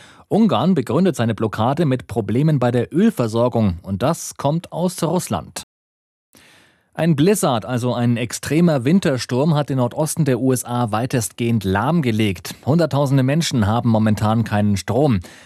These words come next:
Die Behörden haben örtlich Fahrverbote verhängt. Straßen und Brücken sind gesperrt.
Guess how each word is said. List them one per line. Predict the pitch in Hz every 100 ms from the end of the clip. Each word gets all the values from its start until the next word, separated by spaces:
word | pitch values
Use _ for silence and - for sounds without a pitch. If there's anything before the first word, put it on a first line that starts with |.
| -
Die | 85
Behörden | 90 113 131 113
haben | 113 107
örtlich | 98 104 110 101 -
Fahrverbote | 98 127 151 120 107 113 117
verhängt. | 107 107 110 95
Straßen | - - 101 135 - 131
und | 117 110
Brücken | 127 165 - 107 87
sind | 110 113
gesperrt. | - 101 - 117 87